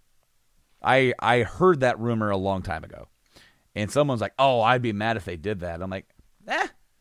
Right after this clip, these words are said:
I wouldn't be mad about it. It almost makes sense." It, it, maybe not for his Pete,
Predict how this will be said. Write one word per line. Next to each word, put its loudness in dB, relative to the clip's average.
I -8
wouldn't -2
be 2
mad 2
about 2
it. 2
It 2
almost 0
makes -8
sense." -6
It, -2
it, 0
maybe 2
not 0
for -2
his 0
Pete, -4